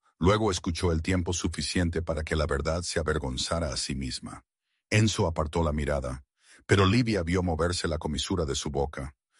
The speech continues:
Los ojos de Adrian se oscurecieron de una manera que no tenía nada que ver con la ira. "¿Quieres una confesión? Quiero que la sala se limpie adecuadamente". "Eso puede ser lo mismo". Usualmente por primera vez,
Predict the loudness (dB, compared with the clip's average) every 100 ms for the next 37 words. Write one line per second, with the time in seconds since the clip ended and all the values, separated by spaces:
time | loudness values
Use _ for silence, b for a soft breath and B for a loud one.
0 | b b 2 2 4 4 2 2 2 2
1 | 2 2 0 -2 -2 -4 -2 -2 0 0
2 | 0 2 2 0 0 0 -2 -2 -2 -4
3 | -4 -2 -2 -2 -2 -2 -4 -4 -2 -2
4 | -4 -4 -4 -4 -6 -10 _ _ _ _
5 | 0 4 6 4 2 0 0 0 -2 -2
6 | -4 -2 -2 -2 -8 -14 b b b 0
7 | 2 4 2 0 0 0 0 0 0 0
8 | 2 2 0 -2 -2 -2 -4 -2 -2 0
9 | -2 -4 -8 -14 -16 _ _ _ _ _
10 | 2 4 2 2 2 2 2 2 2 0
11 | -2 -6 -12 _ _ _ _ _ 2 4
12 | 4 4 4 2 0 -2 0 2 2 2
13 | 2 2 0 -6